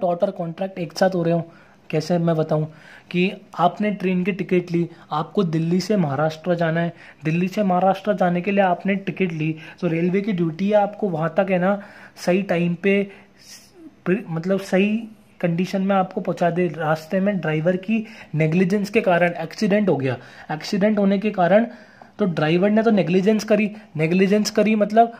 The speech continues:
उसको हम tort में स्यू करेंगे, और जो हमने ticket buy, उसको तो हम tort में स्यू करेंगे, और जो हमने ticket उससे purchase करी थी railway से कि आप हमें वहाँ पहुँचाओगे, उसने वो contract follow नहीं करा,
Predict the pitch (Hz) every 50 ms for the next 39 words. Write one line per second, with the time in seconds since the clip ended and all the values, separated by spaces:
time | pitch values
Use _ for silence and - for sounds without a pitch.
0 | - - 190 175 - - 220 202 190 202 214 202 - 175 160 175 170 196 208 214
1 | 214 - 226 220 220 233 214 214 214 208 233 214 - - - - - _ 180 175
2 | 185 190 185 151 156 - 180 202 180 185 185 196 214 214 214 208 196 - 233 196
3 | 214 196 208 208 214 208 208 - - - - 208 196 170 180 175 - - - 220
4 | 202 214 208 214 208 202 180 185 180 190 220 233 233 233 240 240 233 240 226 220
5 | 220 214 214 208 185 - - - - - - 185 180 165 165 196 233 247 247 247
6 | - - - - 185 175 196 226 240 233 233 208 190 214 240 233 247 214 - -
7 | 233 226 226 202 185 180 - - 220 220 220 - 208 208 208 - - 208 190 170
8 | - - - _ _ _ _ _ _ _ _ _ 160 - - _ _ _ - 143
9 | 151 180 196 196 185 226 226 220 - 220 196 175 - - - - - - 202 196
10 | 190 202 202 - 180 185 208 214 214 196 160 151 170 202 196 180 151 - 180 175
11 | 175 180 180 190 170 - - - - - 190 180 - - 214 220 240 262 254 254
12 | - - - - 160 220 233 233 202 185 180 175 - 214 220 220 - - 214 208
13 | 208 214 214 233 214 214 185 170 156